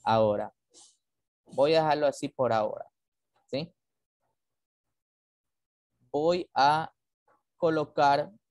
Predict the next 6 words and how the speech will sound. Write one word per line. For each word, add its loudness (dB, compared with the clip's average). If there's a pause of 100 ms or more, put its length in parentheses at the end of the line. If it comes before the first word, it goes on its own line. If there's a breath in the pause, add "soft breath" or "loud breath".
(320)
este, -4
un -8
triángulo, -2
chicos. -4 (340)
Ya -2
sabemos -2